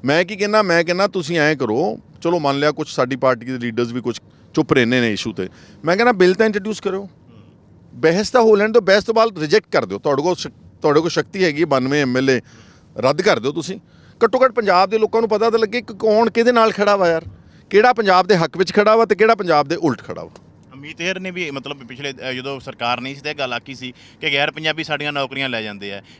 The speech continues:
Speaker 2: ਇਹ ਕਾ-, ਕਾਂਗਰਸ ਦੇ ਰਾਜ 'ਚ ਉਹਨਾਂ ਨੇ ਇਲਜ਼ਾਮ ਲਾਏ ਸੀ, ਪਰ ਹੁਣ ਤਾਂ ਆਪਦੀ ਸਰਕਾਰ ਹੈ।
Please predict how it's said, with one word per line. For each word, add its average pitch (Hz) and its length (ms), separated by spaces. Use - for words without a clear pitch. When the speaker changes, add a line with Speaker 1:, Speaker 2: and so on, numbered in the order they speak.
Speaker 2:
ਇਹ 151 80
ਕਾ-, 143 320
ਕਾਂਗਰਸ 143 280
ਦੇ 147 120
ਰਾਜ 139 200
'ਚ - 20
ਉਹਨਾਂ 156 140
ਨੇ 156 60
ਇਲਜ਼ਾਮ 127 340
ਲਾਏ 120 140
ਸੀ, 135 100
ਪਰ 160 120
ਹੁਣ 143 160
ਤਾਂ 165 160
ਆਪਦੀ 160 180
ਸਰਕਾਰ 139 400
ਹੈ। 127 80